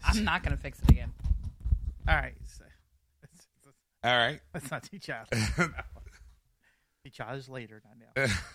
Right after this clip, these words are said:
Speaker 2: Anyway, so I recommend it if, if you still have Battle-, Battlefront two if you traded it <laughs> in yet.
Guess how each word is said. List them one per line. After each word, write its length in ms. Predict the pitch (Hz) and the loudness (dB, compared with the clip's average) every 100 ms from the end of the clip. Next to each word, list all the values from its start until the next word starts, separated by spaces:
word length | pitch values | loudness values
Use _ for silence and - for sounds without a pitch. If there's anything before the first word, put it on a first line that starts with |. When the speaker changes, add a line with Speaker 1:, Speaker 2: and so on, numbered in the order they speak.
| - - _ _ _ _ _ - | -16 -16 _ _ _ _ _ 0
Speaker 2:
Anyway, 440 | 240 170 131 131 - _ _ | 2 0 -4 -8 -14 _ _
so 140 | - | -2
I 160 | 208 220 | 2 4
recommend 460 | 214 202 190 180 | 2 0 -2 -2
it 80 | 185 | -2
if, 200 | 175 175 | -6 -10
if 120 | 160 | -12
you 60 | 151 | -18
still 260 | - 185 175 | -12 -6 -2
have 220 | 160 151 | -2 -2
Battle-, 220 | 156 151 | -6 -8
Battlefront 440 | - 156 151 151 143 | -4 -4 -4 -8 -8
two 80 | 156 | -12
if 80 | |
you 80 | 143 | -14
traded 360 | - 156 156 151 | -6 -4 -4 -6
it 160 | 147 - | -8 -6
<laughs> 40 | |
in 80 | 165 - | -8 0
yet. 320 | 151 135 | 0 0